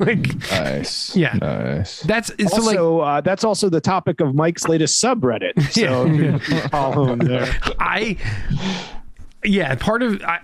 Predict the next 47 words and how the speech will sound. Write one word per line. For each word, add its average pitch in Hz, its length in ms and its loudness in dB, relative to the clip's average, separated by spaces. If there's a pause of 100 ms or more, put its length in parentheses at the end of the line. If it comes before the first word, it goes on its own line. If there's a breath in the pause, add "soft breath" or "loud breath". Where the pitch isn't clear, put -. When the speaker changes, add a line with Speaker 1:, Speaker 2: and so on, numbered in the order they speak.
Speaker 1:
I 170 100 0
think 269 200 -2
I'm 285 140 0
just 160 260 0
disappointed 156 760 0
in 135 80 2
this 131 200 2
movie 131 260 4
because 139 220 2
I 208 80 2
do 294 280 4
think 175 580 0 (380 soft breath)
that 160 220 -2
there's 165 220 2
some 165 320 0
interesting 170 600 0
things 196 360 0
here. 123 340 2 (460 soft breath)
Much 233 220 0
like - 140 0
Cocktail, 185 420 0
like, 131 240 -2
I 190 80 2
think 262 340 -2
there 240 120 0
were 208 100 2
some 196 240 -2
interesting 185 520 0
things 214 340 2
that - 340 -4
could 185 240 2
have, 190 220 2
like, 165 340 0 (560 soft breath)
they 160 180 4
could 214 240 2
have 180 120 4
mined, 160 460 4
and 139 120 4
it 139 80 -2
could 190 180 2
have 196 100 2
been 175 140 4
a 160 60 2
drama 143 360 2
that 147 120 2
was 139 160 4
worth, 143 560 2